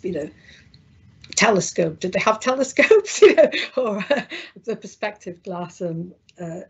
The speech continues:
element which comes in, in one of the book, and, and if they were available, is there a possibility, you know, will Giles have had access to them? Is there a way that he can have access to this technology? So there's always, there's always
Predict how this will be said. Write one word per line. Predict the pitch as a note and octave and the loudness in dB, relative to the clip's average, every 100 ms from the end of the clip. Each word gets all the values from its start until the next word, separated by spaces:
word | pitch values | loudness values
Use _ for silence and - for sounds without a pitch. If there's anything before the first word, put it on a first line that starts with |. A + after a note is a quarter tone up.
| _ - | _ -8
element | F3 F3 E3+ | -6 -4 -8
which | F#3 F3+ | -10 -12
comes | - E3+ E3 | -8 -8 -6
in, | F3 E3+ | -8 -8
in | F3 E3+ | -8 -6
one | E3+ | -6
of | F3+ | -8
the | E3+ | -10
book, | - F#3+ F3+ | -6 -6 -4
and, | G3+ F#3+ - - | -2 -4 -4 0
and | A3+ | 4
if | C4 | 4
they | B3 | 4
were | A3+ A3+ A#3 A3 | 6 6 6 4
available, | G#3+ A3+ A3+ A3 A3+ A3 | 4 2 2 -2 -2 0
is | G#3 G#3+ | -2 -2
there | G#3+ | -6
a | |
possibility, | G3+ A3+ G3 F#3 A#3 G#3 | -4 -4 -4 0 2 2
you | G#3 | 0
know, | G3 F#3+ - F#3 | -2 -2 -6 -10
will | A3 G#3+ E3+ - | 2 2 2 -2
Giles | - G3+ A#3+ | 4 6 6
have | A#3 | 2
had | - A#3 | -6 -2
access | G#3+ G3 - A3 - | -2 -4 -8 -8 -8
to | - | -8
them? | A3 A3+ | -8 -4
Is | G#3 - | -6 -6
there | G3+ | -4
a | |
way | F#3 F#3 G#3+ | 0 2 2
that | G3+ F#3+ | 0 -6
he | G3 | -8
can | F#3+ F#3 | -8 -8
have | G3 G3 | -6 -4
access | F3 F3 - E3+ | -6 -6 -12 -12
to | - F3 | -12 -10
this | E3 - | -10 -10
technology? | F#3 F3 F#3+ F3+ E3+ F#3 | -10 -10 -8 -8 -6 -6
So | F3+ G3+ | -4 0
there's | A3 | 4
always, | A#3 B3 G#3+ - - - | 6 6 4 -2 -16 -4
there's | G#3+ A3 | 2 6
always | A#3 G#3+ F#3+ | 6 6 4